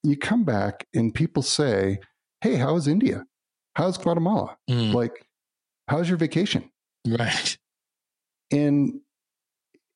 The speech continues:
Speaker 1: it's so hard to, uh, to put a face on the experience and the children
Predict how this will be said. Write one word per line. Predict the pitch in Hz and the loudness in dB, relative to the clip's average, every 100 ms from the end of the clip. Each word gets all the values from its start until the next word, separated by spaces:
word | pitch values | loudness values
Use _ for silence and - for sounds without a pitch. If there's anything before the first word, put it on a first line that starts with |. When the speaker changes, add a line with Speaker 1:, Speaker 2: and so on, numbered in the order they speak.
| - | -4
Speaker 1:
it's | 147 - | -4 -2
so | - - 147 147 151 | -2 0 0 2 2
hard | 139 - 135 143 120 101 104 | 0 0 0 0 2 0 0
to, | - - 107 104 101 98 104 - _ _ _ _ _ | -2 0 2 2 2 2 0 -4 _ _ _ _ _
uh, | - - 104 - _ _ | -4 -2 -4 -6 _ _
to | - | -6
put | 104 - 107 | -4 -2 -4
a | |
face | - - - 113 131 - 156 | -6 -8 -2 0 0 -2 -4
on | - 113 | 0 0
the | 110 | 2
experience | - - - 104 104 104 107 | 0 -4 0 2 2 2 0
and | 90 | 0
the | 90 | 0
children | 90 - 98 101 98 98 101 | 0 0 0 2 2 2 0